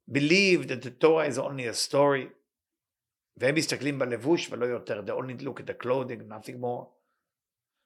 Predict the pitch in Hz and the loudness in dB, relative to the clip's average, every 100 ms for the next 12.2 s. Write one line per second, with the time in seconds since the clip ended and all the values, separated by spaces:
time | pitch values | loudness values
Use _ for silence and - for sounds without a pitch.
0 | _ 127 226 233 190 175 151 175 180 165 | _ 6 6 6 4 6 8 6 6 0
1 | 131 117 135 143 135 117 127 123 113 110 | -2 -4 -4 -4 -4 -2 -2 -2 -2 -4
2 | 113 104 117 107 110 _ _ _ _ _ | -4 -4 -6 -6 -10 _ _ _ _ _
3 | _ _ _ _ _ _ - 143 185 180 | _ _ _ _ _ _ 4 8 10 8
4 | 143 120 127 _ _ _ _ _ _ - | 2 -8 -16 _ _ _ _ _ _ -4
5 | 135 165 170 - - 147 131 135 - 117 | 2 4 4 0 0 0 0 -2 -4 -6
6 | 107 120 123 117 113 - 113 113 98 117 | -2 -2 -2 -4 -8 -16 -6 -6 0 0
7 | 117 107 104 - _ _ _ _ _ _ | 0 -2 -10 -16 _ _ _ _ _ _
8 | 117 - 117 131 123 117 117 - _ _ | -14 -10 -6 -4 -4 -4 -10 -12 _ _
9 | _ _ - - 143 139 151 156 147 143 | _ _ -8 -2 0 0 0 0 2 2
10 | 139 131 - _ _ _ _ _ _ - | 4 4 0 _ _ _ _ _ _ -8
11 | 123 127 139 - 139 123 117 - 123 135 | -4 -2 -2 -4 -6 -6 -8 -2 0 0
12 | 110 110 | -2 -10